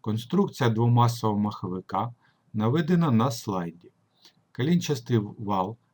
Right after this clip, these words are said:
разом з маховиком та щепленням піддають динамічному та статичному балансуванню. Двомасові маховики знаходять все більше застосування. Їх використання дає змогу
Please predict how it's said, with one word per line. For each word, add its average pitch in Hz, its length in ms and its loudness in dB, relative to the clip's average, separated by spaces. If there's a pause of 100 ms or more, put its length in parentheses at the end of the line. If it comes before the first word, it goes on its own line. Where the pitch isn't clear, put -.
разом 113 400 -2
з 107 60 -2
маховиком 113 640 -2
та 92 160 -8
щепленням 135 720 -6 (340)
піддають 120 560 0
динамічному 120 920 0
та 160 140 0
статичному 123 760 -4
балансуванню. 107 840 -4 (560)
Двомасові 123 760 2
маховики 117 760 0 (300)
знаходять 123 680 2
все - 340 -6
більше 127 420 -2
застосування. 110 880 -4 (540)
Їх 165 260 0
використання 135 800 2
дає 113 360 2
змогу 104 560 -4